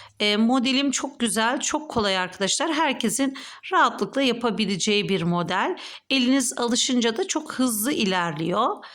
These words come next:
Ve ben çok beğenerek yaptım bu modeli. Umarım sizler de beğenerek örersiniz. Evet, sıra sonuna kadar şöyle beş tane düz, bir tane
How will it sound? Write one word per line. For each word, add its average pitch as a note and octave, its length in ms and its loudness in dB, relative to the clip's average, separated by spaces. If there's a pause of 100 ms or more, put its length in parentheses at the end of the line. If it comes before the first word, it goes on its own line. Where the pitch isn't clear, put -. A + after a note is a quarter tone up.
(280)
Ve G#3 100 0
ben A#3 200 2
çok B3+ 260 -4
beğenerek G#3 580 2
yaptım F3 420 0
bu E3 100 0
modeli. E3+ 640 -2 (440)
Umarım A#3+ 360 2
sizler F3+ 580 -2
de E4+ 200 0
beğenerek G#3+ 640 0
örersiniz. F3+ 1080 -2 (1120)
Evet, A3 240 2
sıra E4 260 0
sonuna F3+ 480 -2
kadar G3+ 280 -2
şöyle F#3+ 500 0
beş G#3 220 0
tane F3+ 460 -2
düz, F#3 300 -2
bir G3+ 240 -2
tane G#3 640 -2